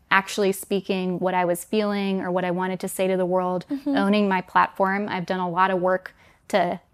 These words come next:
Speaker 1: fully own being on the internet, to fully own what I wanna say, to see myself as a thought leader, to write thought leadership pieces, um,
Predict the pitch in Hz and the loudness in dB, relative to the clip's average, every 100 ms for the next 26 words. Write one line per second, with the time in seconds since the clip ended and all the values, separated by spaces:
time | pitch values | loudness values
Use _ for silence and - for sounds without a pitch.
0 | _ _ - 233 220 196 202 196 196 196 | _ _ 6 8 8 4 0 0 2 0
1 | 190 190 185 190 202 196 190 190 185 - | 0 0 0 -2 -2 0 0 -2 -4 -6
2 | 196 - 196 190 190 190 190 185 180 175 | -6 0 2 2 0 -2 0 0 -2 -4
3 | - - 190 190 190 190 - _ - - | -6 -2 0 2 0 -2 -10 _ -10 -2
4 | 208 196 - 180 - 175 - 202 202 202 | 0 0 -2 -4 -2 -4 -2 2 4 2
5 | 196 190 185 - 170 - - - 170 - | 0 2 0 -2 -4 -4 -2 -2 -2 -6
6 | - - - 233 214 220 196 190 - - | -6 -8 -4 -2 -2 0 0 -2 -4 -14
7 | - - - _ 190 190 180 180 | -20 -20 -20 _ -2 0 -2 -4